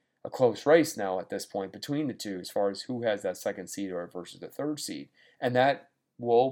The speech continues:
potentially have impact as far as which team, because at this point, I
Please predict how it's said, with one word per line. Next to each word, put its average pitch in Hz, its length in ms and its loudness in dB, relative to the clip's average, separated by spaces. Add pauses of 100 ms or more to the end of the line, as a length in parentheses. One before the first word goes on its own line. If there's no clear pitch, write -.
potentially 110 480 -2
have 107 120 2
impact 98 540 -2
as 101 80 -10
far 98 200 0
as 98 100 -4
which 95 240 -8
team, 123 300 -6
because 98 300 -8
at 95 120 -12
this 156 100 -2
point, 101 400 -6
I - 160 -20